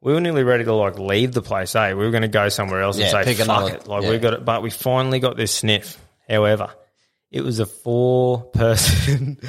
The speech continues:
Speaker 1: <laughs> a four-person apartment, and there was five of us. So we had to sort something out.
Speaker 2: Mm.
Speaker 1: So we went, "Righto, Camo and Gemma used it together. Like, one of yous aren't doing anything dodgy." So it was us, us three boys, me, Cam and Reed.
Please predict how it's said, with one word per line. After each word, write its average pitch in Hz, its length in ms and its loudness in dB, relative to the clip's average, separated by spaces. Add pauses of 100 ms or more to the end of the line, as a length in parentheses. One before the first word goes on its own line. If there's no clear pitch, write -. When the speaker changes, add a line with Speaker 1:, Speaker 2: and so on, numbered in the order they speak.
Speaker 1:
<laughs> 135 180 -12
a 139 100 2
four-person 135 800 2
apartment, 110 560 0 (380)
and 120 120 2
there 113 100 6
was 107 120 2
five 98 320 0
of 95 140 -12
us. - 220 -14 (160)
So 110 220 2
we 107 80 4
had 110 140 0
to 104 60 -4
sort 98 260 -4
something 98 320 -6
out. 92 220 -8 (440)
Speaker 2:
Mm. 92 260 -4
Speaker 1:
So 95 180 -4
we 98 120 0
went, 95 160 -4
"Righto, 107 520 2
Camo 127 380 2
and 120 100 0
Gemma 117 240 2
used 117 220 0
it 120 100 -2
together. 107 380 2
Like, 104 180 0
one 110 200 0
of 107 80 0
yous 104 260 0
aren't 95 320 -2
doing 104 200 -2
anything 95 280 -4
dodgy." 92 380 -4 (360)
So 107 220 2
it 104 60 2
was 107 100 2
us, 107 240 0
us 98 240 0
three 101 200 0
boys, 98 460 -4 (180)
me, 101 480 -2 (360)
Cam 95 260 -2
and 90 120 -6
Reed. 85 280 -6